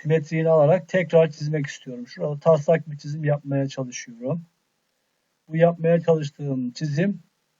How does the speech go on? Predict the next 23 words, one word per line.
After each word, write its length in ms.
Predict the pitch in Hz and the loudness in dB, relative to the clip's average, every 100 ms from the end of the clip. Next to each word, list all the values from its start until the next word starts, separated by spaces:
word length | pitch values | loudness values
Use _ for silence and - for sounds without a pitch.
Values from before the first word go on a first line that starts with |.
| _ _ _ _ _ _ | _ _ _ _ _ _
e, 340 | 139 139 139 143 _ _ _ _ _ | -4 -2 -2 -4 _ _ _ _ _
eba 340 | 165 175 185 180 | 8 10 6 4
üçgeninin 880 | 147 - 160 156 147 143 180 208 _ _ _ 170 | -8 -6 -2 0 2 2 2 0 _ _ _ -20
B 280 | 147 127 151 | -18 -8 4
E 300 | 160 170 180 185 | 8 8 6 2
eksenine 400 | 165 - 165 160 | 2 -2 -2 0
göre 240 | 151 156 | 0 2
yansıtılmasıyla 1160 | 143 147 156 151 - 165 165 151 - 165 135 131 _ _ | 6 6 6 2 -4 2 2 2 -2 2 2 0 _ _
oluşan 600 | 165 160 139 - 170 202 _ _ _ | 2 2 0 0 0 0 _ _ _
üçgeni 440 | 160 - 160 170 | -16 -8 -4 -2
böyle 260 | 165 143 147 | -2 -2 -4
çizmeye 420 | 147 147 147 143 | -8 -6 -2 -2
çalışıyorum. 600 | 143 131 123 - 120 110 _ _ _ _ _ _ _ _ _ _ _ _ | -4 -10 -10 -16 -18 -20 _ _ _ _ _ _ _ _ _ _ _ _
Bu 120 | 214 - | -20 0
taslak 500 | 190 147 156 143 170 | 2 2 -2 -4 -6
bir 80 | |
çizimdir. 500 | 143 143 135 113 135 143 | -10 -6 -6 -6 -12 -16
Çizim 300 | - 151 147 | -14 -6 -4
hatalarının 440 | 131 131 127 127 | -4 -4 -6 -6
küçük 300 | 131 - _ | -12 -20 _
de 60 | 139 | -10
olsa 200 | 131 139 | -10 -8
olabilir. 520 | 131 117 113 165 196 | -10 -10 -6 -6 -6